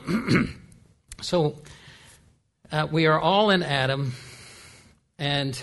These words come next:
we are all fallen. Their, their imprisonment into a fallen nature was passed on to us.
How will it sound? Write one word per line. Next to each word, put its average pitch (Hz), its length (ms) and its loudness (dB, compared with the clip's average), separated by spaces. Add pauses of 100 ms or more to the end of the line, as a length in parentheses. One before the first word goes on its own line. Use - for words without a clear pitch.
(140)
we 127 140 -4
are 135 100 -2
all 143 180 0
fallen. 123 520 -6 (1600)
Their, 160 320 2 (400)
their 196 240 4
imprisonment 165 840 0 (920)
into 151 380 -2
a 135 80 0
fallen 160 440 0
nature 127 380 -4
was 120 260 -4
passed 127 540 -6
on 120 240 -6
to - 180 -10
us. 104 520 -8